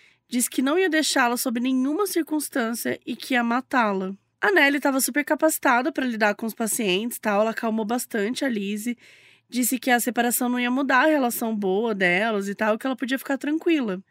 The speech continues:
Mas a Lizzie, ela não queria saber, ela ficou morrendo de raiva e tal, e continuava ameaçando. E todo mundo considerou que ela tava ameaçando da boca pra fora. Ninguém achava que ela ia realmente fazer algo contra a Nelly, mas ela fez.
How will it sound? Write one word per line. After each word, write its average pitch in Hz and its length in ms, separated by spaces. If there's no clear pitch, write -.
Mas 320 300
a 330 80
Lizzie, 269 300
ela 262 120
não 254 160
queria 277 220
saber, 226 340
ela 214 260
ficou 220 220
morrendo 214 300
de 240 140
raiva 226 500
e - 20
tal, 214 280
e 240 40
continuava 240 600
ameaçando. 233 760
E 277 80
todo 339 320
mundo 247 400
considerou 233 640
que - 160
ela 226 140
tava 226 180
ameaçando 220 500
da 226 120
boca 220 200
pra 240 200
fora. 277 520
Ninguém 262 240
achava 269 380
que - 100
ela 220 140
ia 208 120
realmente 226 480
fazer 220 220
algo 196 220
contra 208 380
a - 20
Nelly, 196 440
mas 180 220
ela 180 160
fez. 190 640